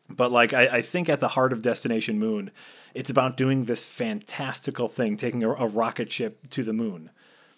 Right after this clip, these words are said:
And then the, the lyrics of the song kind of deconstruct how he got to the moon. You know, "Oh, I took, uh, an airport to the rocket. I took a taxi to the airport. I took my front door to the taxi."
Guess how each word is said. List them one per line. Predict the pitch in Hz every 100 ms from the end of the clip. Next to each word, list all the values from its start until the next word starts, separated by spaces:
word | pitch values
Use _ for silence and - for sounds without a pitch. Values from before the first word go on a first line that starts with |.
| _ _ _ _
And | 135 127
then | 127 131 131
the, | 131 123 120 120
the | 120
lyrics | 139 160 151
of | 131
the | 120
song | 135 120
kind | 117 123 113
of | 104 _ -
deconstruct | 151 - 143 139 131 - 131 120 -
how | 139 117
he | 123
got | 113 104 -
to |
the | 101
moon. | 95 87
You | 90
know, | 98
"Oh, | 131 131
I | 113
took, | - 120 -
uh, | 156
an | 113 117 113
airport | 135 135 135 -
to | 127
the |
rocket. | 117 104 92 107 104
I | 98
took | 110
a |
taxi | - 113 - 110
to |
the | 98
airport. | 98 95 104 101
I | 95
took | -
my | 90
front | 131 120
door | 113
to | 107 107
the | 101
taxi." | 104 87 - 101 92